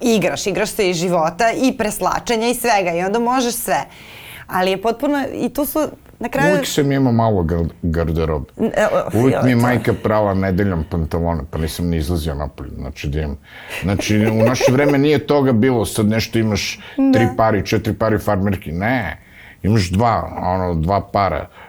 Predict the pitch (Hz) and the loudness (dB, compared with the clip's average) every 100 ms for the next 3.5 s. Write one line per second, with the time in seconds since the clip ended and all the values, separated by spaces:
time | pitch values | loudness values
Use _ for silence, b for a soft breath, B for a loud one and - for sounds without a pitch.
0 | B 98 110 110 110 - - 110 104 104 | B 4 4 4 2 -2 0 2 2 2
1 | 110 107 87 - 101 76 80 76 95 87 | 2 0 -4 -2 0 0 0 2 2 0
2 | - 98 - 120 - - 92 76 85 82 | 0 -2 0 0 -2 -2 0 0 0 0
3 | 80 87 73 - | 0 -2 -4 -6